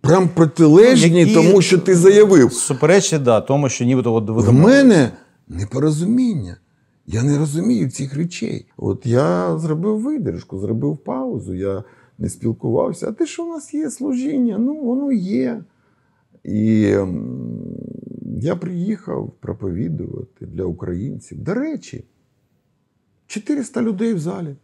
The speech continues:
Speaker 2: Мгм.
Speaker 1: Сімдесят з лишнім на покаяння. По закінченні служіння стала черга до виходу з залу.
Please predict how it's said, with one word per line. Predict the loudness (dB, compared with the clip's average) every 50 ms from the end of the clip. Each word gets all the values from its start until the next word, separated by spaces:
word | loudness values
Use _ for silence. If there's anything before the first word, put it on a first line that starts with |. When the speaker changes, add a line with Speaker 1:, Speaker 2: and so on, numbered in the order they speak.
| _ _ _ _ -10
Speaker 2:
Мгм. | -8 -8 -8 -10 -10 _ _ _ _ _ _ _ _ _ _ _ _ _ _ _ _ _ _ _ _ _ _ _ _ _ _
Speaker 1:
Сімдесят | _ -16 -6 -4 -2 0 0 -2 -4 -4 -4 -4 -4 -2 -2 -4
з | -4 -6 -4
лишнім | -4 -4 -6 -8 -8 -8 -8 -8 -8 -10 _ _ _ -12
на | -10 -10
покаяння. | -8 -10 -10 -8 -8 -6 -6 -6 -6 -8 -8 -8 -10 -10 -14 -16 _ _ _ _ _ _ _ _ _ _ _ _ _ _ _ _ _ _ _ _ _ _ _ _ _ _ _ _ _ _ _ _ _ _ _ _ _ _ _ _
По | -2 -2
закінченні | -2 0 0 0 0 0 0 -4 -6 -6 -6
служіння | -6 -6 -6 -4 -4 -2 -2 0 0 -2 -2 -4 -6 -8 -10 -14 _ _ _
стала | _ -12 _ -4 -2 0 0 0 -2
черга | -4 -6 -6 -4 -4 -2 -2 -4 -4 -6 -6 -10 -14 -18 _ _ _ _ _ _ _ _ _ _ _ _ _ _ -20 _ _
до | -12 -2 0 2 2
виходу | 4 2 0 0 -2 -4 -4 -4 -4 -4
з | -4 -4
залу. | -6 -6 -6 -8 -10 -12